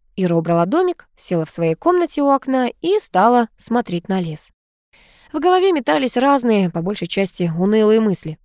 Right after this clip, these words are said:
Неужели ее жизнь так и пройдет в одиночестве? Пропадет талант актрисы.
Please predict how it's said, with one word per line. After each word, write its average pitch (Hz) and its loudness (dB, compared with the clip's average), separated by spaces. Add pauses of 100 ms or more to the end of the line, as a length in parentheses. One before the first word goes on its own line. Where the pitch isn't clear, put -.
(140)
Неужели 170 0
ее 185 0
жизнь 262 2
так 220 -2
и 247 2
пройдет 233 -2
в 180 -4
одиночестве? 190 -4 (800)
Пропадет 359 2
талант 285 4
актрисы. 330 -4